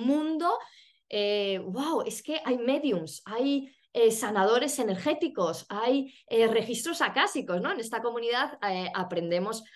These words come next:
a abrir los registros acásicos a través de Akashic Soul Intuition y activamos la, eh, la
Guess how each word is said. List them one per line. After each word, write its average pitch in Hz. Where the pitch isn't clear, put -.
a 196
abrir 196
los 190
registros 180
acásicos 202
a 202
través 165
de 185
Akashic 180
Soul 226
Intuition 240
y 240
activamos 180
la, 190
eh, 165
la 151